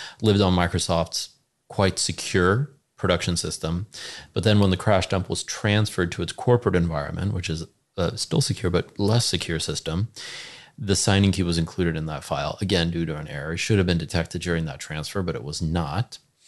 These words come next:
At some point after April twenty twenty-one, when this, this signing service crashed and created this crash dump file that contained the signing key, a hacker affiliated with this China-based hacking group gained access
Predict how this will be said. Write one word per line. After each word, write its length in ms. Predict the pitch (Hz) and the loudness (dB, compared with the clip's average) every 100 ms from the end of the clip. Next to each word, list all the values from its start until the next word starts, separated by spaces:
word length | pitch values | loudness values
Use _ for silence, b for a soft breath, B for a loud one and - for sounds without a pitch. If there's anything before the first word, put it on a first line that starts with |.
| B B B B B B _ _ _ _ _ _ _ | B B B B B B _ _ _ _ _ _ _
At 140 | 113 - | 0 4
some 240 | - 170 | 6 6
point 240 | 170 143 - | 6 2 2
after 480 | 117 127 - 98 82 | 4 4 4 2 2
April 320 | 95 95 95 | 2 2 -2
twenty 240 | - 92 | 0 -2
twenty-one, 640 | 85 87 82 87 82 80 82 | 0 0 0 2 0 0 -2
when 160 | 82 | -2
this, 340 | 82 80 - - _ _ | -2 -4 -6 -12 _ _
this 280 | 110 90 - | -6 -4 -2
signing 340 | - 98 95 | 2 4 4
service 320 | 90 87 80 | 2 -2 -4
crashed 600 | - - 90 80 78 - - | -4 0 2 0 -2 -6 -2
and 180 | 85 | -2
created 420 | 82 92 87 85 82 | -2 0 0 0 0
this 340 | 80 - - | -2 -2 -6
crash 440 | - 95 92 85 | -2 2 2 2
dump 200 | - 82 | -2 -6
file 320 | - 85 78 78 | -4 -2 -2 -4
that 120 | 80 | -4
contained 460 | 87 82 95 95 | -4 -2 0 0
the 40 | 90 | 0
signing 400 | - 85 80 78 | -2 -4 -4 -6
key, 340 | - - 80 - - | -10 -10 -12 -12 -6
a 40 | |
hacker 760 | 90 - 113 123 - 101 95 - | -4 0 2 4 4 4 4 2
affiliated 600 | 98 - 101 98 92 90 | -4 0 2 4 4 2
with 160 | 85 80 | 0 -4
this 120 | 82 | -6
China-based 540 | - 92 87 82 82 - | -2 0 0 0 -2 -2
hacking 320 | 90 - 90 | -4 -4 -6
group 240 | 78 71 | -6 -6
gained 240 | - 85 80 - | -2 -2 -2 -2
access 680 | 101 98 - - 76 - | 0 0 -2 -6 -6 -6